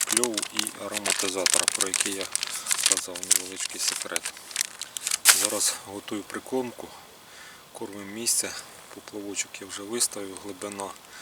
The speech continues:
чуть більше двох метрів, далеко від берега не будемо кормитися, щоб було зручно ловити. От, рибка, якщо вона є, то вона буде клювати і під берегом. Я думаю,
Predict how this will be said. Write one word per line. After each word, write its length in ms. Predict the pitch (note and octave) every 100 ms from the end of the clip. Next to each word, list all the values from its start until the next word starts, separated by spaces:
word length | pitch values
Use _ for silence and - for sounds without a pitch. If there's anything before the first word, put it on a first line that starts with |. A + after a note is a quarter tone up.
| - -
чуть 200 | - G2+
більше 300 | F#2 F#2+ -
двох 200 | F#2+ G2+ -
метрів, 400 | A#2+ B2+ - G#2 - - - - G2+
далеко 360 | G#2 G#2 - G2+ F#2+ - - - - G#2+
від 160 | F#2+
берега 400 | A2+ G#2 F#2+ G#2
не 100 | G2+
будемо 280 | F#2 G2+ F#2+
кормитися, 540 | - A2 B2+ B2+ -
щоб 200 | G2+ G#2 F#2
було 160 | G2 F#2+
зручно 380 | G2+ F#2 - G2+
ловити. 440 | G#2+ B2 B2 - - - - - - - - - - - - - -
От, 320 | A2+ G#2 -
рибка, 400 | A2+ A2+ - A#2
якщо 440 | G#2+ F#2+ - A2 F#2+ - - - - G#2+
вона 280 | G2+ G2+
є, 240 | G2+ A2+ G#2+
то 220 | - G2+
вона 180 | G2 G2 F#2
буде 180 | F#2 F#2 -
клювати 440 | G#2+ A#2+ C3 - - - - - - - - -
і 40 |
під 220 | - F#2+
берегом. 380 | A2 B2 A2+ A#2 F#2+ - - G2+
Я 80 | G2
думаю, 360 | G2+ G2+ G2+